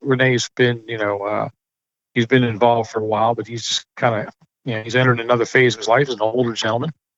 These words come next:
like myself, and maybe, and I'm, uh, maybe not you so much, Alan, but, but, <laughs> but,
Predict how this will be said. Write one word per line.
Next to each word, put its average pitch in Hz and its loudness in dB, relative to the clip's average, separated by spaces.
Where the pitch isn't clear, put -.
like 127 2
myself, 127 2
and 117 -6
maybe, 120 0
and 113 -2
I'm, 113 0
uh, 120 0
maybe 151 2
not 147 4
you 147 -4
so 120 -4
much, 110 -4
Alan, 123 0
but, - -6
but, - -4
<laughs> - -
but, 127 -2